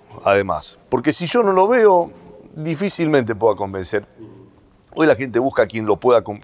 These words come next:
con lo convencer, independientemente de lo que diga. Quién resulta creíble, quién,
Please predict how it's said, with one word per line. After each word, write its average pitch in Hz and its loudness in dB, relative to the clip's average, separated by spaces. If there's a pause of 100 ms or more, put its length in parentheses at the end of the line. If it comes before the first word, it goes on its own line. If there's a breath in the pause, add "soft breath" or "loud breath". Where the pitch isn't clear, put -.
(160)
con 107 -2
lo 101 -2
convencer, 101 -4
independientemente 104 -6
de 92 -2
lo 90 -8
que 87 -16
diga. 78 -12 (260 loud breath)
Quién 139 0
resulta 120 -2
creíble, 104 -2
quién, 139 0